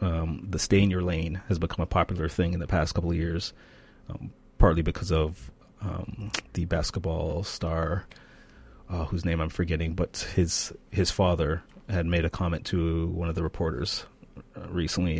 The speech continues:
They were just asking questions about his, his son and this, and he was like, "Oh, telling her to stay in her lane." Basically, "You don't know what you're talking about, s-,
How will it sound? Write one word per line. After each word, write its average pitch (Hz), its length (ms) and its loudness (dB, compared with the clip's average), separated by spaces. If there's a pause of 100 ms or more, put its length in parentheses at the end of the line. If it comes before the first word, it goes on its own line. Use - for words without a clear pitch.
(120)
They 90 80 -6
were 90 100 -2
just 87 140 2
asking 101 300 6
questions 87 360 2
about 80 360 0
his, - 280 -8
his - 200 -2
son 90 420 2
and 80 300 -2
this, 82 160 -4
and 76 80 -2
he 73 40 -2
was 76 80 -2
like, 82 120 -4
"Oh, 85 80 0
telling 95 240 2
her 82 60 0
to 85 60 -4
stay - 200 -2
in 82 80 -2
her 82 100 -2
lane." 80 140 0
Basically, 87 420 2
"You 87 160 2
don't 90 200 0
know 85 200 0
what 85 240 -2
you're 82 240 -2 (340)
talking 85 360 2
about, 76 220 2
s-, - 200 -4